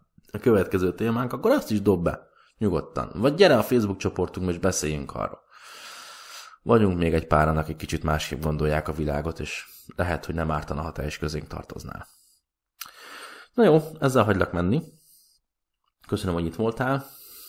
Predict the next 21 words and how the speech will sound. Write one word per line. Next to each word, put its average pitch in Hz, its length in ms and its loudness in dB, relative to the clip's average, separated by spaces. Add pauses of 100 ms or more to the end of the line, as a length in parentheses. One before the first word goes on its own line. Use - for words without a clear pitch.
(220)
Itt - 320 -2
a 90 260 4
lejátszási 82 540 -2
listában 78 640 -6 (180)
megtalálod 80 680 -2
majd 76 240 -6
a 76 220 -6 (480)
többi 80 200 -4
podcastet, 78 640 -8
ha - 400 -10
ez 90 140 -8
az 82 120 -4
első, 78 300 -4
amit 82 180 -6
meghallgattál. 101 800 -4 (720)
Nézd 123 260 0
meg 90 100 0
azokat 87 320 -2
is, - 140 -12
lehet, 85 260 -4
hogy 78 240 -6